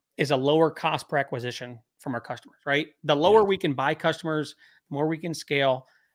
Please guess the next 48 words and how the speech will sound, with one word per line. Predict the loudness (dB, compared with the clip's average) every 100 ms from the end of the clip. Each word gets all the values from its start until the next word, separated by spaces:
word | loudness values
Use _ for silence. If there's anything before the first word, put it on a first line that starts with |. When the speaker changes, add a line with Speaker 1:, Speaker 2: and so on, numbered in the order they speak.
| _
Speaker 1:
And | 2
I | 6
love | 8 8
how | 6 4
this | 4 0 -4 -6
fits | -4 -4 -6
right | 0 6 8
into | 6 2
that, | -4 -8 _
because | -12 -2 0 0 -8
Speaker 2:
Yeah. | -16 -18 _ _ -6
Speaker 1:
having | 0 2 2
video | 0 0 2 4 2
and | -2
content | -4 -4 -6 -8
for | -6
your |
business | -4 -4 -6 -8
is | -4
gonna, | -4 -2
is, | -4 -4 -8 -20 _ _ _
yes, | 8 8
it's, | 6 2 -4 -4
it's | -2 -2
kinda | 2 2
sexy | 4 2 0 0 -4
stuff. | 0 2 0 0
It's | -10
attractive. | -6 2 4 4 0 -6
It's | -8 -12
fun. | -6 2 4 6 4 2 -2 -4 _ _ _
It's | 0 0 -4
kind | -2 2 2
of | 0
trendy, | 0 2 2 4 2 0 -10 _ 2
but | 4 4 0 _ _ _ _ _ _
I'm, | 0 2 0 -4
you | 0
know, | 2
I | 2
wanna | 2
support | 0 -4 -4 -2
you | -2
in | 0
this | -2 -4
and, | -6 -4
and, | -4 -4 -6
and, | -8